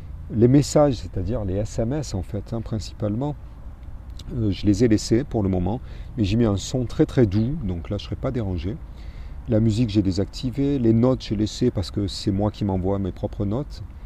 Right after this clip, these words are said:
Euh, j'ai sur les pages Facebook que je gère, euh, désactivé aussi, je vais voir moi-même, photos désactivées, le plan j'ai laissé parce que quand je circule, euh, bah, j'ai besoin de,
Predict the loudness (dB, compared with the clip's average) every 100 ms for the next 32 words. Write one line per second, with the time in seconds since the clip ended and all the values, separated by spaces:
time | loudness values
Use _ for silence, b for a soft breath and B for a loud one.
0 | B B B B B -4 -2 0 0 -4
1 | 0 4 4 2 -6 -10 -6 -4 0 0
2 | 0 2 0 2 0 0 -2 -2 -2 -2
3 | -2 -2 -4 -4 -4 -4 -4 -6 -2 0
4 | 0 -2 2 4 4 0 -4 -4 0 2
5 | 2 0 0 -2 -4 -6 -8 0 0 2
6 | 0 0 -4 -6 -4 -2 0 2 4 4
7 | 2 0 0 -2 B B B B -2 2
8 | 2 2 2 0 0 -8 -8 -8 -6 -8
9 | -8 -8 -8 -8 -8 -8 -6 -4 -2 -4
10 | -4 -6 -8 B B B B B B B
11 | -2 4 4 4 2 0 0 0 -2 -2
12 | -2 -4